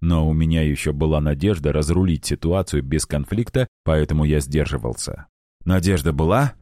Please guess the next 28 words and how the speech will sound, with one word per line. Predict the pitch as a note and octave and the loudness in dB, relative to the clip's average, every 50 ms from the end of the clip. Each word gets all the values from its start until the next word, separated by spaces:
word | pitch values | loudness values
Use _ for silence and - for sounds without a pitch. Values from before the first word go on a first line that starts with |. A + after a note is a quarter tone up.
| - - | -14 -6
и | - F#2+ | -2 0
осталась | F#2 F2+ E2 - - - D#2 D#2 D#2 D#2 D2+ - | 2 2 0 0 -2 -2 0 0 0 0 0 -2
напрасной. | D#2+ D#2 - - D2+ C2+ - - - - G1+ - - - _ _ _ _ | -4 -4 -2 -2 -4 -4 -4 -6 -8 -10 -12 -14 -16 -20 _ _ _ _
Промелькнуло | - F#2 F2 F2 E2 D2+ - E2 D#2+ D#2 D2+ D2 | -2 0 0 0 0 0 0 0 2 2 2 0
в | C2 | 0
голове, | C#2 C#2+ D#2 D2+ D2+ D#2 D#2 F#2 G#2 D#2+ | 0 0 0 2 2 0 0 0 -2 0
когда | - D#2 D2 C#2+ D#2 D2 | -2 -4 -2 -2 -2 -2
здоровяк | C#2 C#2+ E2+ D#2 D#2+ D#2+ E2 F#2+ F2+ - - - | 0 0 0 0 0 0 0 0 -2 -2 -4 -6
протянул | - - F2 F2 - G2 F#2+ F#2 F2+ E2 D#2+ | -4 -4 -4 -2 0 0 0 2 2 2 2
руку, | E2+ - C3+ B2 - E2 C2+ - - | 2 2 0 0 -2 -4 -4 -4 -6
схватил | - - - E2 D#2 F#2+ - - G#2+ G2+ F2+ | -8 -6 -4 -2 -2 -2 0 0 0 0 2
меня | E2+ E2+ E2+ F2+ F#2 F2 | 2 4 4 4 2 2
за | D2 E2+ E2 | 2 0 0
грудки | D#2 E2 F2 E2 - - - C3+ C#3+ C3 - _ _ | 0 0 -2 -2 -4 -2 0 0 0 0 -2 _ _
и | B2 C#3+ | -2 0
без | D3+ C#3+ C3+ G2 G2+ | 2 2 2 2 2
особенного | A2 G2 - A#2+ A2 F#2+ G2 F#2+ F#2 F#2 E2+ F#2 | 2 2 0 0 0 2 2 2 2 2 2 2
усилия | F#2 F2+ E2+ - - G#2 F#2+ F2+ F2+ F2+ F2 | 2 2 0 0 0 2 2 4 4 2 2
вздёрнул | D2+ C#2+ C2 D2 F2 E2+ D#2+ D#2 D#2+ D#2+ D#2 | 0 -2 -2 0 0 0 2 2 0 2 2
над | D#2+ D#2+ D2+ - - | 2 0 -2 -4 -4
полом. | - D#2 D2+ D2 C#2 C#2 B1+ A#1+ A1 - - _ _ _ _ _ _ _ _ _ _ _ | -2 -2 0 0 0 -2 -4 -6 -8 -12 -16 _ _ _ _ _ _ _ _ _ _ _
«Пойди | - F2 F2 F#2 F#2+ G2+ G2 G2 A2+ A2+ | -2 0 2 2 0 0 0 0 2 2
отдохни, | G#2+ G#2 G#2 G#2 G2 A2 A2 G#2+ G2+ - A#2+ B2 A#2+ A2+ | 2 2 0 0 0 0 0 0 0 0 2 2 2 4
малыш!» — | G2 F2 F2 F2 F2+ F#2+ G#2+ A2 A2 G2 E2 - - - - _ _ _ _ | 4 2 2 2 2 2 2 2 2 2 0 -2 -4 -8 -12 _ _ _ _
почти | E2 E2 E2 - - - E2+ | -4 -4 -4 -4 -2 -2 0
миролюбиво | D#2+ E2 D#2+ E2 E2 E2+ D#2+ D2+ E2 D#2 D2 C#2+ | 0 2 2 2 2 2 2 2 0 0 0 -2
прогудел | - - D2+ D2 D2 E2 D#2+ D#2+ D#2+ D2 C#2+ | -2 -2 -4 -2 -2 -2 0 0 0 0 0
Боров. | D2+ F2 E2 C#2+ C#2 B1+ - - - | 0 0 0 0 0 -4 -6 -12 -20